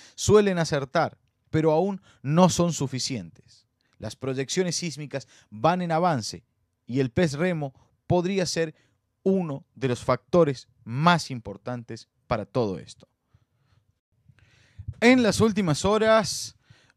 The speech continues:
un inusual avistamiento ha captado la atención no solamente de los biólogos marinos, sino también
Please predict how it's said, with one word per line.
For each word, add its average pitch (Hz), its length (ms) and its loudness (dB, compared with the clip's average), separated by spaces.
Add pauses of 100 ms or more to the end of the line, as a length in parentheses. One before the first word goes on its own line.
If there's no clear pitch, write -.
un 254 440 2
inusual 196 840 6
avistamiento 175 1500 -2
ha 190 220 0
captado 160 760 4
la 139 260 2
atención 135 840 0
no 220 140 0
solamente 190 880 2 (340)
de 135 80 -8
los 127 180 -6
biólogos 175 520 2
marinos, 175 640 0 (100)
sino 127 460 -2
también 139 640 -2